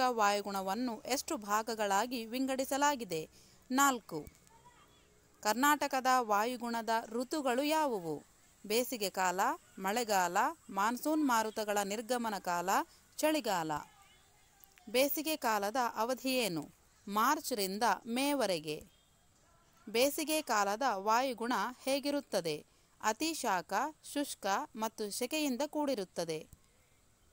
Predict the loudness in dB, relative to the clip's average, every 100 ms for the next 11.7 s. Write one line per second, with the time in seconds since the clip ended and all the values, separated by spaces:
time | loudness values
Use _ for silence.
0 | _ _ -2 2 4 4 4 2 0 -2
1 | -2 -2 -4 -2 -4 -2 -2 -2 -2 -2
2 | -2 -2 0 0 0 -2 -2 -6 -6 -4
3 | -4 -4 -4 -4 -4 -2 -2 0 -2 0
4 | 0 -2 -2 0 0 -4 -6 -8 -14 _
5 | _ _ 2 4 4 0 -4 -6 -8 -12
6 | _ _ _ _ _ -20 _ _ _ -8
7 | 0 2 2 0 -2 0 0 -2 -2 -4
8 | -2 -2 0 0 0 0 0 0 -2 -6
9 | -4 -4 -2 -2 0 -2 0 -2 0 0
10 | 0 0 0 0 0 0 -2 -4 -4 -4
11 | -4 -4 -4 -4 -6 -8 -8